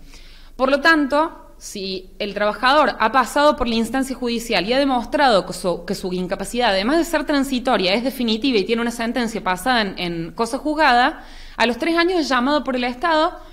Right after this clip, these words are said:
para revisar esa incapacidad y el Estado puede o bien transformarla en definitiva a esa, a ese re-, a ese retiro por invalidez, ese beneficio provisional,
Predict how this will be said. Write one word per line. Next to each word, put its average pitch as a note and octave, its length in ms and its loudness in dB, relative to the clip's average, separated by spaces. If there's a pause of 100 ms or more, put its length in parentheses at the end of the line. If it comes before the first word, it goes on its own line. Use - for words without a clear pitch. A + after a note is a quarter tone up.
para G3+ 140 0
revisar G3+ 520 2
esa C4 180 -2
incapacidad A#3 640 0 (260)
y G#3+ 100 0
el G#3+ 60 2
Estado D4 400 2
puede D#3+ 500 0
o G3 100 2
bien A#3 240 2
transformarla G#3 600 2
en D4+ 80 4
definitiva C#4 840 2 (720)
a F#3 80 4
esa, G#3 640 4
a F#3 80 4
ese G3+ 400 0
re-, F#3+ 240 0
a G3 80 2
ese G3+ 180 -4
retiro G#3 300 0
por G#3 80 -4
invalidez, C4 320 2
ese A3 100 -8
beneficio G3+ 460 -2
provisional, C4+ 580 0